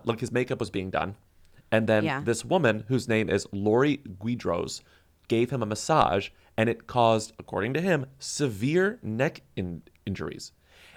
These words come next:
Speaker 1: And he's like, "She's unlicensed, she shouldn't have done it." And now he needs a lot of hospitalization, he needs a lot of medical work, and then he says he's lost wages. There's also something that's not explained, and T M Z is very sus about it. It says that he's also suing for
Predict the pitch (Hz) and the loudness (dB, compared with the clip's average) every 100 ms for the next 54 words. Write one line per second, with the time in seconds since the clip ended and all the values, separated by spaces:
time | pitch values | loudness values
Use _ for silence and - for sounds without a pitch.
0 | _ 123 117 - 127 117 113 104 - - | _ 0 0 -2 -4 2 2 0 -6 -8
1 | - 156 135 120 113 165 165 113 110 - | -4 -2 2 0 2 0 2 -4 -6 -10
2 | - - 123 - 107 98 95 - 151 127 | -12 -6 -6 -2 -4 -2 -4 2 4 4
3 | 113 - - - _ 113 117 113 117 123 | 0 -4 -20 -20 _ -2 2 2 0 -6
4 | 110 101 95 82 - - 95 - - 90 | -6 -4 -2 -2 -2 -6 -8 -8 -8 -4
5 | 143 170 160 143 120 92 95 90 87 95 | -2 -2 -2 -4 -4 -4 -6 -2 -2 0
6 | 139 151 139 127 131 - 120 127 160 147 | -2 0 0 2 0 -2 -4 -2 -2 -2
7 | 135 123 104 95 - 95 101 120 175 190 | -4 -2 0 -2 -2 -4 -2 -2 -2 -4
8 | - - - - 147 131 120 127 - 151 | -6 -18 -20 -4 0 2 2 0 -2 -2
9 | 131 135 104 - 101 85 - - 95 98 | -2 -2 -2 -2 -2 -2 -4 -4 -2 -2
10 | 95 - 104 98 98 95 92 92 - 92 | -6 -6 -4 -4 -2 -2 0 -2 -2 -4
11 | - 110 113 - 104 - 117 110 107 101 | -2 2 2 0 -2 -2 0 -2 -2 -2
12 | 104 135 127 139 139 131 113 | -2 -2 -4 -4 -4 -4 -4